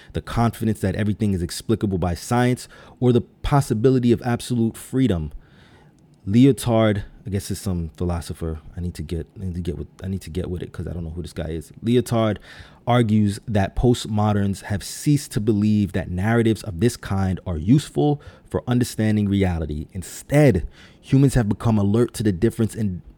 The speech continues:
diversity, come alert to di-, to difference and diversity, so that postmodernity is characterized by a plethora of micronarratives. Let's go, let's, let's, let's go over that again. Instead, humans have become alert to difference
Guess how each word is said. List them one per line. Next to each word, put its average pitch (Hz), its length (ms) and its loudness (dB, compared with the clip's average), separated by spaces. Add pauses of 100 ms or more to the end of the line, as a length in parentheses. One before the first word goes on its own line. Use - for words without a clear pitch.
(160)
diversity, 104 840 0 (840)
come 117 160 2
alert 110 260 2
to - 80 -2
di-, 98 200 -2 (180)
to 104 140 -4
difference 139 560 4
and 131 240 4
diversity, 101 720 2 (240)
so - 120 2
that 101 200 0
postmodernity 107 1000 2 (220)
is - 120 -8
characterized 101 600 0
by 90 180 0
a 92 60 -4 (140)
plethora 98 580 -4 (140)
of - 120 -8
micronarratives. 85 720 -4
Let's 107 160 -2
go, 107 220 0
let's, 104 320 -4
let's, 107 260 -4
let's 98 160 -6
go 104 120 -6
over 98 140 -4
that 92 120 -4
again. 82 240 -6 (440)
Instead, 156 720 2 (220)
humans 131 360 4
have 104 180 4
become 107 360 2
alert 101 480 2 (300)
to - 140 0
difference 139 800 0